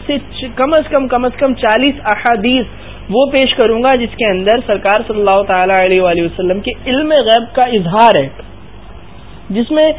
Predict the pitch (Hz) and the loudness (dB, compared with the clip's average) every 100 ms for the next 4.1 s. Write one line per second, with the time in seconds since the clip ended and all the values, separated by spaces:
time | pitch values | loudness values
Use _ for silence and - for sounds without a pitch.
0 | - 208 208 294 285 302 311 277 247 233 | -6 -2 2 2 2 0 0 0 0 2
1 | 240 262 247 240 233 226 214 233 233 240 | 2 2 2 2 2 4 2 0 -2 -4
2 | 240 208 214 208 240 240 - 208 247 202 | 0 0 2 2 2 0 0 2 2 0
3 | 160 165 160 - 156 143 151 - - 226 | 0 -2 -4 -4 -4 -4 -8 -14 -12 -6
4 | 339 | -4